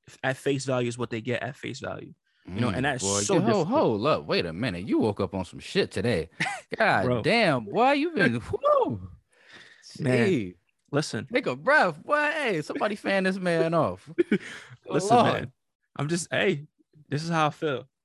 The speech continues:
Speaker 1: This is how
Speaker 2: Yeah,
Speaker 1: I
Speaker 2: you
Speaker 1: feel.
Speaker 2: woke
Speaker 1: This is
Speaker 2: up
Speaker 1: how
Speaker 2: on
Speaker 1: I feel
Speaker 2: some
Speaker 1: today.
Speaker 2: shit today, man. Good
Speaker 1: It's a good
Speaker 2: Lord.
Speaker 1: day.
Speaker 2: Go ahead. Keep preaching, Pastor.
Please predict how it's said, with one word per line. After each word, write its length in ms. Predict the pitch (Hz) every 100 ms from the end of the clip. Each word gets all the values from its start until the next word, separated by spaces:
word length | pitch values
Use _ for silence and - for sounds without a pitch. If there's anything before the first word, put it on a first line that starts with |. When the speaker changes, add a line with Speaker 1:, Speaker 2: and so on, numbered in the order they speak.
| -
Speaker 1:
This 120 | 156
is 60 | 160
how 100 | 170
Speaker 2:
Yeah, 60 |
Speaker 1:
I 40 | 156
Speaker 2:
you 60 |
Speaker 1:
feel. 160 | 113 139
Speaker 2:
woke 100 | 117
Speaker 1:
This 100 | 233
is 60 | 254
Speaker 2:
up 40 |
Speaker 1:
how 40 | 160
Speaker 2:
on 40 |
Speaker 1:
I 40 |
feel 140 | - -
Speaker 2:
some 80 | 127
Speaker 1:
today. 260 | 156 -
Speaker 2:
shit 180 | 208 233
today, 420 | - 131 202 98 78
man. 0 |
Good 380 | 90 98 101 104
Speaker 1:
It's 120 | 110
a 40 | -
good 140 | 160
Speaker 2:
Lord. 280 | 180 190 117
Speaker 1:
day. 40 | -
Speaker 2:
Go 140 | 196
ahead. 380 | 208 170 120 - - -
Keep 180 | 214
preaching, 280 | - 196 156
Pastor. 440 | 156 165 175 -